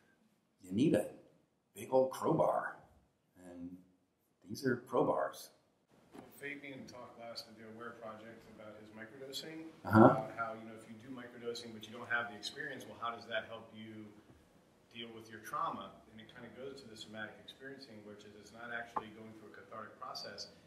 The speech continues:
Speaker 2: Because it's a psychedelic and it's permeated the blood-brain barrier, that fire is not as, uh, rigid,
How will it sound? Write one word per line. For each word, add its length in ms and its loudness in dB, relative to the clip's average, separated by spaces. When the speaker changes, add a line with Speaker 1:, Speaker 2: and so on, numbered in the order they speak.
Speaker 2:
Because 240 -10
it's 160 -14
a 40 -8
psychedelic 600 -8
and 140 -12
it's 160 -18
permeated 320 -12
the 80 -18
blood-brain 400 -12
barrier, 400 -10
that 240 -14
fire 420 -4
is 140 -12
not 280 -6
as, 180 -14
uh, 280 -12
rigid, 360 -10